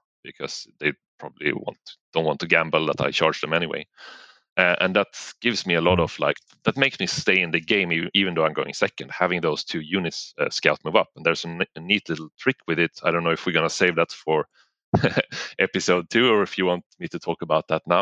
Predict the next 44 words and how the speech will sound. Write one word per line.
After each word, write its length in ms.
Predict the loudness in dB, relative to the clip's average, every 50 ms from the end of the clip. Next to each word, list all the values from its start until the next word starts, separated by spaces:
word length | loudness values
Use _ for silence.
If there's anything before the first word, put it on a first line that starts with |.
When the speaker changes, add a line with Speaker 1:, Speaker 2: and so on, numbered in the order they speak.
| 4 4
Speaker 2:
Oh, 40 | 4
we 100 | 4 4
can, 160 | 2 2 2
we 100 | 4 4
can 280 | 4 4 2 2 0 -2
divulge 500 | 0 0 0 2 2 2 2 2 2 0
the 80 | 0 0
neat 180 | 0 0 0
little 160 | 0 -2 -2 0
tricks 300 | 0 2 0 0 2 2
here. 120 | 4 4
Episode 300 | 4 4 4 4 2 2
two, 180 | 2 4 4 6
we 120 | 6 6
focus 380 | 6 4 4 4 2 0 0 2
on 460 | 2 2 2 2 0 0 -2 -4 -6 -10 _ _
the 80 | 0 4
good 200 | 4 4 4 2
stuff, 340 | 0 0 0 0 -2 -2
but 260 | -2 -2 -2 -2 -2 -4 0
we'll 160 | 2 4 4
get 160 | 6 4 4
into 180 | 4 2 0 0
the 100 | 0 0
tactical 400 | 2 2 2 2 2 0 0 2
matchup 380 | 2 2 2 2 0 -4 -6 -6
stuff 260 | -4 -4 -4 -4 -2
later. 300 | -4 -4 -4 -4 -8 -12 _ _ _ _ _ _ _ 0
Speaker 1:
All 140 | 2 4 4
right, 200 | 4 4 2 0
nice. 260 | -2 -2 -2 -2 -6 -12 -14 -18 -8 0 4
Speaker 2:
Well, 100 | 6 8
you 60 | 8
can, 140 | 8 8 8 8
you 80 | 8
Speaker 1:
So, 0 |
uh, 100 | 8 6 4
Speaker 2:
can 140 | 4 2 -4 -8 -4
divulge 340 | -2 -2 -2 0 -2 -4 -6 -6 -6
the 60 | -8 -8 -8
tactics. 260 | -10 -14 -16 -20 _ _ _ _
Speaker 1:
so 340 | _ 2 4 4 4 4 4 4
I, 260 | 4 4 2 2 0 2
I 100 | 2 4